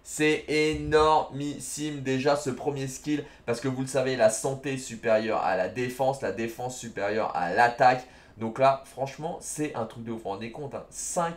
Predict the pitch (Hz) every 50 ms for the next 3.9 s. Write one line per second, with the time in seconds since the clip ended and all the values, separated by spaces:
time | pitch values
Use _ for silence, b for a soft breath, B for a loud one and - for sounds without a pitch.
0 | - - - 123 120 120 120 131 131 117 110 - - 120 117 - 117 113 110 -
1 | 120 110 92 95 92 87 85 95 95 - 127 123 120 117 - - 120 107 - -
2 | - 95 87 87 85 80 80 78 82 85 90 - 107 101 - - 123 117 107 98
3 | 85 107 101 90 98 107 113 - - - 110 104 107 113 113 113 -